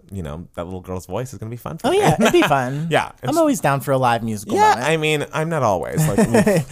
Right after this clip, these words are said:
Speaker 2: Or,
Speaker 1: not
Speaker 2: and by
Speaker 1: right.
Speaker 2: not always, you mean never.
Speaker 1: I mean, I liked The Wiz.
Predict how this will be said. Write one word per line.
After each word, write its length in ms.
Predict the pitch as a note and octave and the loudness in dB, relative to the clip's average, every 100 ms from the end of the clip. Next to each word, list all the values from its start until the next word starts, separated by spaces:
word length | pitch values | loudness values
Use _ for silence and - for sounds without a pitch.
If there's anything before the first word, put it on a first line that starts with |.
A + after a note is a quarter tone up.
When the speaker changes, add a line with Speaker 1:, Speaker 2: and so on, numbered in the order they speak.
| - | 0
Speaker 2:
Or, 0 | |
Speaker 1:
not 160 | G2 F3 | 4 6
Speaker 2:
and 160 | D#3 | 6
by 220 | D3+ D3 | 6 6
Speaker 1:
right. 100 | C#3+ | 4
Speaker 2:
not 180 | D3 C#3 | 4 4
always, 240 | C#3 C#3 C3+ | 4 4 0
you 80 | |
mean 360 | C3+ B2 B2 B2 | -2 -2 -2 -2
never. 320 | B2 G2 C3 - | -2 -2 -4 -2
Speaker 1:
I 200 | - A#3 | 2 4
mean, 240 | B3+ C4 B3 | 4 2 2
I 280 | - G#3 A3 | 4 6 6
liked 320 | G#3 F#3+ - | 6 4 2
The 80 | F3+ | 0
Wiz. 480 | F3+ G3+ G3 - | 2 2 0 -4